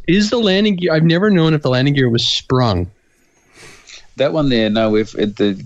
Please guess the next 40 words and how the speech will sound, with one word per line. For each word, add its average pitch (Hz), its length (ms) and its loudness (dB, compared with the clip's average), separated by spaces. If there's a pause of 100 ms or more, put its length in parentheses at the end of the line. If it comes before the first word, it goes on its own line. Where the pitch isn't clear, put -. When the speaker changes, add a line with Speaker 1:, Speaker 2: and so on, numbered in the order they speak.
(100)
Speaker 2:
the 104 100 -2
landing 117 340 2
gear 92 240 2
isn't 104 260 -2
sprung 90 460 -2
on 85 80 -2
that 87 120 0
one. 123 260 -2 (100)
It's - 280 -6
just, - 480 -4
it's - 220 -6
a - 40 -10
fixed - 320 -6
landing 98 320 0
gear. 127 220 -2 (420)
Speaker 1:
Yeah. 104 280 0
Speaker 2:
But 98 200 -2
it, 92 300 -4
um, 92 400 -2 (200)
like 92 240 -4
I - 20 -4
said, 95 220 -2
we 92 120 0
tested 95 420 -4
it 87 100 -2
out 80 240 0
at - 60 -12 (160)
the 87 80 -2
flying 85 500 -2
field 85 240 -2
where 90 100 -4
we 82 140 -4
test. - 340 -4
It's - 140 -10
very 82 300 -2
hard 80 260 -4
ground 87 340 -2
and 82 220 -14
grass, 82 460 -4
and 82 200 -6